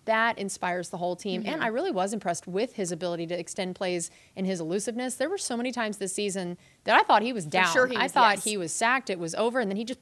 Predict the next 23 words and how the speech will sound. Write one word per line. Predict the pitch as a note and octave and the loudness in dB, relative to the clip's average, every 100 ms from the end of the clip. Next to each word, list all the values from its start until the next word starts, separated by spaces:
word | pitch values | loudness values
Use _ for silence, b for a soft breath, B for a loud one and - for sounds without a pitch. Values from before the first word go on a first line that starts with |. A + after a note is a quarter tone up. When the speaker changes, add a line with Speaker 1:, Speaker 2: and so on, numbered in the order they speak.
| _ | _
Speaker 1:
pops | - A3 B3 C4+ | 2 2 4 2
out | B3 | 4
of | G#3 | 2
nowhere. | A3+ C4 F3 E3 F#3 | 4 4 6 4 2
Speaker 2:
Mm-hmm. | C#4+ B B B - | 0 B B B -12
Speaker 1:
I | |
was | G3+ G#3+ | -4 0
like, | G3 | 0
"Man, | G3 G#3 E3 | 0 0 0
that's, | A#3+ A#3+ | -2 -2
that's | G3+ A#3+ C#4+ | 2 4 4
a | |
skill | - A#3 G#3 G3+ | 0 2 2 2
that | G3 | 2
I | G3 | 0
don't | G3 | -2
think | G3 | -4
I | F#3+ F#3 F3+ F3 | 0 0 0 -2
realized | F#3 F3+ F3 F3 | -2 -2 0 -2
he | F#3+ F3 | -2 4
had." | F3 | 6
Speaker 2:
<laughs> | |
Yeah. | F#3+ B3 | 4 2